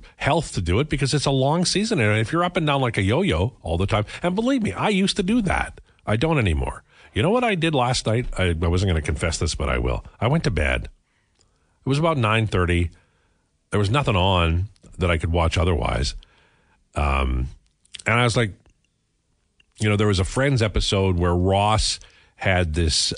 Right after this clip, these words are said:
um, his, uh, suitcase and a bunch of, I don't know, moisture, <laughs> moisturizer had spilled, and Rachel was trying to tell him that she was in love with Joey,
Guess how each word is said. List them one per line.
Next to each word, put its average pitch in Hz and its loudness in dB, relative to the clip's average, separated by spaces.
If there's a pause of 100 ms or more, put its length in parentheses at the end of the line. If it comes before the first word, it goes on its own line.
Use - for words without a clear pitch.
um, 67 0 (420)
his, - -2 (260)
uh, 71 -2 (460)
suitcase - 0 (420)
and 90 2
a 90 2
bunch 107 0
of, 85 -2 (580)
I 98 0
don't 101 2
know, 78 0 (360)
moisture, 98 0 (100)
<laughs> - -14
moisturizer 101 2
had 85 -2
spilled, 123 0 (540)
and 85 2 (120)
Rachel 117 2
was 104 0
trying 107 0
to 98 -2
tell 107 0
him 98 2
that 95 -2
she - 0
was 92 0
in 92 2
love 90 2
with 82 0
Joey, 95 2